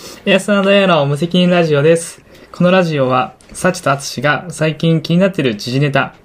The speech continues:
エンタメ、身近な出来事について好きなように掘り下げて話をしていく番組です。トピックスを調べてるアツシに調べてないサチが質問することで、普段ニュースにあまり興味がない人にも分かりやすくお届けしていきます。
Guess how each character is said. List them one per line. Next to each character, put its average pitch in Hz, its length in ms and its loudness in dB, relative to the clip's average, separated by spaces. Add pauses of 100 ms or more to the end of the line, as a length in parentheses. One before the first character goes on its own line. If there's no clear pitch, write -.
(140)
エ 139 80 0
ン 139 100 -2
タ 135 80 -2
メ、 123 340 -2
身 139 140 -2
近 143 200 -2
な 165 160 2
出 156 140 -4
来 - 80 -10
事 156 200 0
に 117 100 0
つ 110 160 -8
い 107 80 -6
て - 300 -6
好 - 100 -14
き 185 80 0
な 170 80 2
よ 156 200 0
う 202 40 2
に 160 180 -4
掘 - 140 -6
り 135 60 0
下 123 100 -6
げ 110 140 -6
て - 340 -12
話 120 320 -4
を 208 80 2
し - 80 -8
て 117 80 -6
い 107 80 -4
く 104 80 -8
番 104 180 -4
組 110 200 -8
で 135 100 -2
す。 - 220 -14 (760)
ト 226 140 2
ピ 208 80 -4
ッ - 20 -8
ク - 80 -14
ス - 140 -6
を 147 40 0
調 147 160 -2
べ 139 80 -2
て 123 120 -4
る 117 80 -2
ア 123 40 -4
ツ - 80 -12
シ - 160 -6
に 160 360 -2
調 - 240 -4
べ 117 60 -2
て 127 100 -2
な 185 100 2
い 196 80 0
サ 147 100 -4
チ 135 120 -8
が 107 100 -6
質 - 160 -8
問 113 160 0
す 110 100 -12
る 110 60 -6
こ 113 80 -6
と 113 100 -4
で、 107 200 -6 (420)
普 160 140 -2
段 120 200 -2
ニ 147 120 -2
ュ - 20 -4
ー - 20 -12
ス - 120 -10
に 123 80 0
あ 123 80 -2
ま 143 80 0
り 143 100 -2
興 175 160 0
味 160 80 0
が 139 80 0
な 160 140 -2
い 147 60 -4
人 139 120 -6
に 190 120 2
も 120 340 -2
分 - 160 -8
か - 40 -2
り 127 80 0
や 165 120 0
す - 80 -12
く 165 100 0
お 165 60 2
届 139 240 -2
け - 40 -6
し - 40 -16
て 123 80 -2
い 110 80 -4
き 104 80 -8
ま 101 160 -6
す。 - 240 -20